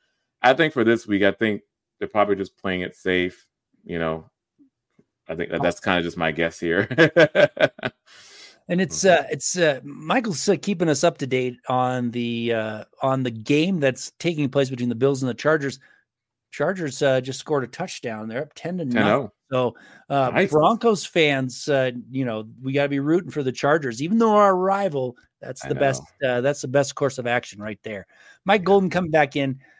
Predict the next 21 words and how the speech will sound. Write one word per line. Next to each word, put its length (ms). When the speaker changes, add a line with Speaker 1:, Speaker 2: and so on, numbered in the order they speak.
Speaker 2:
very 300
positive. 640
He 360
says, 220
"Let 160
me 120
tell 200
you 80
guys, 320
we're 100
going 260
to 120
win, 520
and 120
not 200
only 200
win, 340
but 160
we 120
will 220
win 340